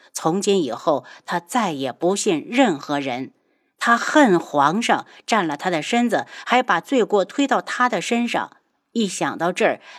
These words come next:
她的心就在滴血。她的年纪都可以当她爹了。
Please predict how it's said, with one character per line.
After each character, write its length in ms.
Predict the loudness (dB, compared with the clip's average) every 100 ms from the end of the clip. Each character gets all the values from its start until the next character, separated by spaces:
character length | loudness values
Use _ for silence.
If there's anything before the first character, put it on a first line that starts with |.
| -12
她 180 | -8 -6
的 140 | -4
心 360 | -4 -2 0 0
就 160 | -2
在 200 | 0 -2
滴 340 | -4 0 2 2
血。 560 | -2 -6 -4 -4 -6 _ _ _
她 240 | -6 -2 0
的 100 | 0
年 300 | 0 0 0
纪 220 | 0 -4 -6 4
都 100 | 4
可 220 | 4 0
以 120 | 0
当 320 | 0 2 2
她 140 | 2 -4
爹 480 | -4 4 4 4 2
了。 320 | 0 -2